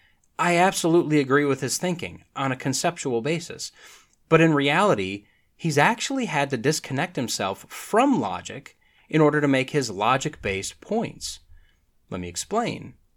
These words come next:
The concepts we're discussing here are race or ethnicity, sex or gender, and evolution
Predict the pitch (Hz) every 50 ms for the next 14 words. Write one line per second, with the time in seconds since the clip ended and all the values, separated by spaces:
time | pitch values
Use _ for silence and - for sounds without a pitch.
0 | _ _ _ _ _ - - - - - - - - 135 135 135 - - - 269
1 | 311 311 302 - 208 165 - - 135 113 117 113 - - - 190 - - 165 123
2 | 120 120 113 113 - - 107 104 98 98 104 110 - - 104 117 160 160 117 107
3 | 135 151 - - - 98 95 92 92 - 90 85 82 - - 87 90 98 131 160
4 | - _ _ _ _ - - - - 226 208 123 127 - - - - - - -
5 | _ _ _ _ _ - 185 156 110 95 80 85 92 98 123 160 - _ _ _
6 | _ _ _ _ _ - - 156 160 - 151 147 147 143 156 226 247 - - -
7 | 98 95 113 131 131